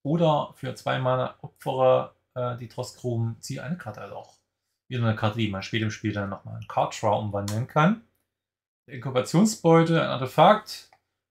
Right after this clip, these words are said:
kommt mit drei Ölmarken ins Spiel und für vier Mana und tappen, entferne eine Ölmarke, erzeuge einen drei drei farblosen Phyrexianer Golem Artefakt Kreaturenspielstein. Mhm, mhm,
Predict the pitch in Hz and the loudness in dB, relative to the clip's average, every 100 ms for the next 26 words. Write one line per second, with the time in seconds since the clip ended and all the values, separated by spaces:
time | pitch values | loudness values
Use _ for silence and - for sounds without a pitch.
0 | _ 131 127 - 123 170 190 170 165 - | _ -8 -6 -4 0 4 4 4 2 0
1 | - 151 147 147 143 127 117 120 - 131 | -2 0 0 -2 -4 -8 -8 -10 -6 -2
2 | 113 113 127 131 117 - 123 127 117 - | 2 2 2 0 0 2 2 0 -10 0
3 | 160 156 135 139 135 127 123 127 117 - | 0 0 -4 -6 0 0 2 -2 -2 -8
4 | _ _ _ _ _ - 113 113 110 - | _ _ _ _ _ -4 -2 -2 -6 -6
5 | 110 107 - 104 107 - 107 110 - 117 | -4 -4 -6 -8 -8 -6 -4 -4 -4 -4
6 | 117 107 123 - 120 113 104 107 113 107 | -4 -8 -8 -8 -10 -4 -4 -2 -4 -4
7 | 113 127 135 - 131 135 - _ 160 160 | -4 -6 -14 -8 -6 -6 -8 _ -8 -4
8 | 196 165 - 107 - 101 - _ _ _ | -4 -4 -6 -12 -14 -16 -20 _ _ _
9 | _ _ _ _ _ _ _ _ _ - | _ _ _ _ _ _ _ _ _ -18
10 | 107 - 123 160 - 107 - | -18 -12 -10 -10 -10 -14 -14